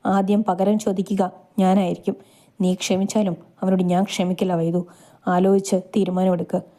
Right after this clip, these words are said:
ഞാൻ പറഞ്ഞെന്നേ ഉള്ളൂ. നിനക്ക് വേണമെങ്കിൽ സ്വീകരിക്കാം. വൈദു കണ്ണു നിറച്ച് അവൻ്റെ ചുമലിലേക്ക് ചാഞ്ഞു. "എനിക്കറിയില്ല ഏട്ടാ എന്ത് വേണമെന്ന്. ഒരിക്കൽ ഞാൻ ആഗ്രഹിച്ച നിമിഷങ്ങളായിരുന്നു. പക്ഷേ ഇന്ന് എനിക്കെന്തോ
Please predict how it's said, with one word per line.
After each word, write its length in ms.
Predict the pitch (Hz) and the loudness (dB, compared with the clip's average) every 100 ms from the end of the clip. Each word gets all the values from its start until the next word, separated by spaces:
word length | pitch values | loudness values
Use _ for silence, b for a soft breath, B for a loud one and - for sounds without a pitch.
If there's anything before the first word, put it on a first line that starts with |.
| b b b b _ _ _ _ _ - | b b b b _ _ _ _ _ -4
ഞാൻ 180 | 208 190 | 0 0
പറഞ്ഞെന്നേ 460 | 190 175 185 190 202 | -2 -2 0 2 2
ഉള്ളൂ. 220 | 185 180 - _ - - - | 2 -2 -4 _ -16 -14 -4
നിനക്ക് 260 | 196 180 185 | -2 0 0
വേണമെങ്കിൽ 480 | 185 180 185 196 214 | 0 0 2 2 0
സ്വീകരിക്കാം. 580 | - 185 180 175 180 - b b b 208 | 0 -2 -2 -4 -4 -6 b b b -2
വൈദു 280 | 202 214 | 0 0
കണ്ണു 320 | 233 214 208 226 | -2 0 0 2
നിറച്ച് 380 | 220 214 - - - | 0 0 -4 -6 -8
അവൻ്റെ 280 | 175 175 175 | -8 -6 -6
ചുമലിലേക്ക് 600 | - 180 180 180 185 180 | -8 -6 -4 -4 -4 -6
ചാഞ്ഞു. 320 | 190 170 196 202 - b b b b b _ _ _ 254 | -6 -4 -4 -6 -10 b b b b b _ _ _ -4
"എനിക്കറിയില്ല 640 | 233 233 202 208 233 202 | -2 -2 -2 0 0 0
ഏട്ടാ 220 | 190 208 | 0 -2
എന്ത് 220 | 202 196 214 | -2 0 0
വേണമെന്ന്. 420 | 202 202 202 208 B B B B - | 0 0 0 -2 B B B B -2
ഒരിക്കൽ 320 | 262 262 294 | 0 2 0
ഞാൻ 200 | 254 254 | 2 2
ആഗ്രഹിച്ച 480 | 220 220 233 254 254 | 2 2 2 0 0
നിമിഷങ്ങളായിരുന്നു. 800 | 240 214 202 240 240 220 190 233 - B B B 262 | 0 0 -2 -2 -2 -2 -2 -4 -6 B B B -8
പക്ഷേ 240 | 254 285 | -4 0
ഇന്ന് 220 | 262 254 | 2 4
എനിക്കെന്തോ 460 | 247 247 247 226 | 2 2 0 0